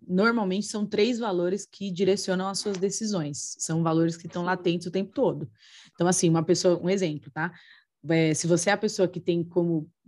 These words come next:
Speaker 1: número um, tipo, top, top one, o respeito, você não fica num lugar que não tem respeito. Se você vai trabalhar num lugar, por exemplo, amanhã, você pode estar ganhando muita grana,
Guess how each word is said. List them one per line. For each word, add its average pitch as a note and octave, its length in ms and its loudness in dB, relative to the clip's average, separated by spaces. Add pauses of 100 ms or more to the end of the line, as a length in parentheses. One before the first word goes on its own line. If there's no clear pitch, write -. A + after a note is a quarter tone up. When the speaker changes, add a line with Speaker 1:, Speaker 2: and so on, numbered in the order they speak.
(240)
Speaker 1:
número F#3+ 460 4
um, E3+ 300 2
tipo, C#3+ 420 -12 (120)
top, E3+ 460 0 (420)
top F3 260 2
one, E3+ 400 4 (240)
o F#3+ 100 4
respeito, F#3+ 720 2
você E3 280 -2
não G#3 180 0
fica B3 400 -4
num F#3 140 -2
lugar F3+ 240 0
que B3+ 100 -8
não D#4 100 -2
tem C#4 140 -2
respeito. F3+ 480 -2 (140)
Se - 120 -12
você D#3 200 -2
vai F3+ 120 0
trabalhar F3+ 440 -2
num E3+ 120 -4
lugar, D#3 300 -6
por D#3 140 -8
exemplo, D3+ 260 -6
amanhã, D#3 220 -4
você D#3+ 100 -6
pode D#3+ 200 -4
estar F3+ 100 -6
ganhando F#3+ 220 -2
muita A3+ 360 0
grana, F3 420 0